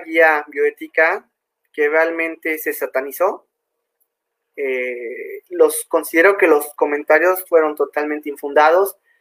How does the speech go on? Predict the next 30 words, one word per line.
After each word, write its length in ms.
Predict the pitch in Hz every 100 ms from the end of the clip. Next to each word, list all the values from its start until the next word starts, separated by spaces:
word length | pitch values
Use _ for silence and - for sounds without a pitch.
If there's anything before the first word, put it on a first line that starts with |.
| _ _ _ _
Incluso 640 | 160 156 185 190 - 202 196
por 160 | 170
ahí 640 | 151 156 165 170 165 151 147
algunos 380 | 143 160 180 -
columnistas, 760 | 165 151 151 170 165 175 160
no 100 | 240
quiero 220 | 220 151
decir 160 | 147 147
el 100 | 139
periódico, 640 | 156 143 143 143 - 147
dijeron 420 | 139 - 151 151
que 120 | 151 143
era 240 | 143 139
un 100 | 139 _ -
plagio, 520 | 147 143 170 151 - _ _ _ _ _ _ _ _ _ _ _ _
que 680 | 151 143 139 135 135 131 135
era 220 | 143 143
de 180 | 139 139
un 140 | 143
paper 420 | - 151 151 135 -
por 160 | 131
ahí, 400 | 127 139 180 247 294 _ _ _ _ _ _ -
y 140 | 151
realmente, 1080 | 165 190 208 208 202 202 175 151 139 139 135 135 _
pues 260 | 175 160 -
sí 180 | 208 214
fue 680 | - 208 190 185 175 165 -
parte 460 | 160 170 - 170
de 80 | 156
un 320 | 151 156 151